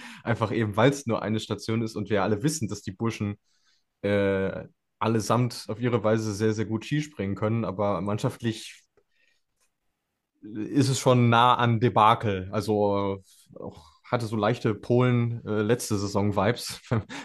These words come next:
Wenn man jetzt hört, einer im Finale oder zwei im Finale, das klingt sehr, sehr ähnlich. Ähm,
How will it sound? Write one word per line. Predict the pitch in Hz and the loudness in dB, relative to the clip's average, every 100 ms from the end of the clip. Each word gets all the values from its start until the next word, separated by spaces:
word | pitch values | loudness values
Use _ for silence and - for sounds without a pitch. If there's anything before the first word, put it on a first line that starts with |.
| - | -2
Wenn | 107 | 2
man | 104 | 4
jetzt | 104 120 | 6 4
hört, | 120 101 - | 2 2 0
einer | 110 120 | 2 4
im | 117 | 2
Finale | 117 113 113 113 117 | 0 0 2 2 2
oder | 107 92 | 0 -2
zwei | - - 113 | -2 0 2
im | 135 | 2
Finale, | 123 120 113 123 123 | 2 2 4 4 2
das | 101 - | -4 -6
klingt | - 117 110 | -2 -2 0
sehr, | 110 104 | 0 2
sehr | 104 | 2
ähnlich. | 120 147 160 180 - _ _ _ _ _ _ _ _ _ - | 4 6 4 2 -2 _ _ _ _ _ _ _ _ _ -2
Ähm, | 117 120 120 120 120 113 | 4 4 4 2 2 0